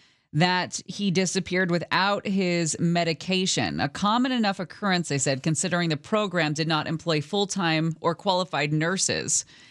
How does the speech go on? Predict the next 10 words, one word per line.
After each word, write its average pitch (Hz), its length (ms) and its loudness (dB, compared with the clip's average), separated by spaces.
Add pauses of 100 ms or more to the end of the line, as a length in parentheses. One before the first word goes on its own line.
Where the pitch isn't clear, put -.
(380)
and 160 440 2
that 156 520 0 (100)
med-drenched 190 1300 0
residents 160 640 0
weren't 165 320 0
allowed 160 420 0
easy 190 420 -2
access 160 640 0
to 175 240 0
their 147 440 0